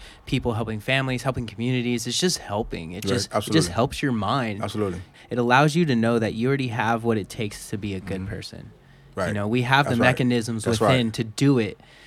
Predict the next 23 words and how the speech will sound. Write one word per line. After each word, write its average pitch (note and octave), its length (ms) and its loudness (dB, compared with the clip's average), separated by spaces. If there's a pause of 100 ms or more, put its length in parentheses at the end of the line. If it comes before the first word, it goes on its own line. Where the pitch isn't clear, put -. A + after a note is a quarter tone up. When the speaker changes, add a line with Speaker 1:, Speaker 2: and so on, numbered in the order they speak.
(120)
Speaker 1:
It's B2+ 160 0
just B2 220 -2
you C#3+ 100 0
have C#3 280 0
to B2 100 -10
choose A#2+ 500 -2
to G2+ 120 -6
do G2 220 -6
it. - 60 -4
Speaker 2:
Absolutely. A2+ 460 2 (320)
Speaker 1:
And A2+ 400 -2
you're B2+ 260 -2
like, A#2 220 -4 (180)
"Here C3 160 -6
you A#2 220 -2
go. G#2 140 -2
Here, A2 100 2
Speaker 2:
Absolutely. B2 380 2
Speaker 1:
here's C3 200 0
the C3 120 0
choice." - 560 -2 (320)
Speaker 2:
Because C3 320 6
sometimes C#3 580 4